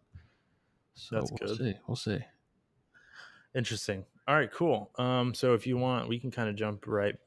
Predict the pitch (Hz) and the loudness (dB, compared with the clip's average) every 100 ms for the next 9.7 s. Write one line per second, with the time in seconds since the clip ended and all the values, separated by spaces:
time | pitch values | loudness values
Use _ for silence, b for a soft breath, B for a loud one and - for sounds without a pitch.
0 | _ 113 107 101 101 101 98 95 104 101 | _ 0 2 2 2 0 -2 -2 -4 -2
1 | 98 95 95 - 123 131 123 120 135 135 | -2 -2 -2 -2 2 4 4 4 4 0
2 | - 98 95 90 90 90 87 95 - - | -2 -4 -4 -6 -6 -6 -4 -6 -6 -2
3 | 131 151 143 123 139 170 175 135 120 113 | 2 4 4 4 2 2 0 2 2 2
4 | 107 170 - - 110 92 98 104 110 104 | -2 -6 -12 -4 -2 0 -2 0 -2 -2
5 | - 98 101 - 107 101 101 87 - 139 | -4 -6 -6 -6 -8 -6 -6 -4 6 10
6 | 120 123 113 104 127 151 240 208 160 175 | 10 10 10 10 8 10 6 8 8 8
7 | 226 220 180 139 - 135 110 123 - - | 10 12 12 8 10 10 10 8 4 2
8 | 185 - 127 110 98 135 - 170 - 175 | 2 6 4 4 6 6 6 6 6 6
9 | 123 98 101 76 85 73 101 | 6 4 2 2 2 0 -2